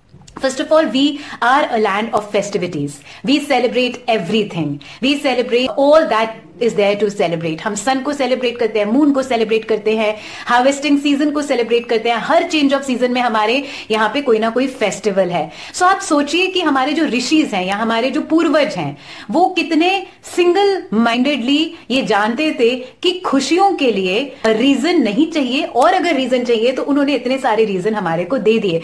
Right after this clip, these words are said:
जहाँ पे community together आती है, एक दूसरे में प्यार बांटती है, हमारे पूर्वजों में ये काफी था। In fact, अगर आप study करेंगे तो आप ये पाएंगे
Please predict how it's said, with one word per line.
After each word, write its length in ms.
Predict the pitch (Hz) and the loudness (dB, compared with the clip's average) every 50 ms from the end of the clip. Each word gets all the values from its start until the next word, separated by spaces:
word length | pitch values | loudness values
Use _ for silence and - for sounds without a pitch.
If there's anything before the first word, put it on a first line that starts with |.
| - - - 277 - | -6 -10 -14 -8 -4
जहाँ 220 | 196 233 240 233 240 | -2 0 0 0 0
पे 100 | 294 302 | -2 -4
community 720 | 294 - - 311 277 277 294 302 294 320 311 302 320 330 320 - - 330 294 | -2 0 2 4 4 4 4 4 4 2 2 2 0 -2 -2 -4 -4 -4 0
together 380 | 269 247 262 262 262 311 294 | 2 2 4 4 4 2 2
आती 320 | - 226 220 226 226 262 262 | 2 0 -2 -2 -2 -2 -2
है, 180 | 254 262 254 | -2 0 0
एक 140 | 254 254 202 | -2 -2 -2
दूसरे 260 | 240 233 - - 254 | -4 -4 -4 -4 -2
में 160 | 240 240 233 | -2 -2 -2
प्यार 220 | - 220 208 220 214 | 0 0 0 0 2
बांटती 400 | 190 196 180 170 170 - 180 180 | 0 0 0 -2 -2 -4 -4 -4
है, 180 | 170 175 165 | -2 -2 -2
हमारे 280 | 175 247 247 240 240 262 | 0 0 2 2 2 0
पूर्वजों 460 | 247 254 240 226 214 254 247 262 277 | 0 0 0 0 0 0 0 0 0
में 100 | 262 285 | 0 0
ये 160 | 302 311 339 | 0 0 -2
काफी 300 | 349 - - - - - | 0 -2 -2 -2 -2 -4
था। 80 | 247 254 | -4 -4
In 140 | 240 254 254 | -4 -2 -2
fact, 520 | 320 320 359 349 - - - - - - | -2 -2 -2 -4 -8 -12 -14 -12 -4 -2
अगर 200 | 247 254 294 311 | 0 2 2 2
आप 100 | 330 330 | 2 0
study 360 | 330 - - 269 247 302 381 | -2 -2 -2 0 0 2 2
करेंगे 300 | - 294 262 247 240 247 | 2 0 0 0 0 0
तो 100 | 247 262 | 2 2
आप 160 | 254 240 233 247 | 0 0 0 -2
ये 60 | 247 | -2
पाएंगे 560 | 247 214 202 233 247 240 202 175 165 233 | -2 -2 0 0 0 0 0 -2 -2 -2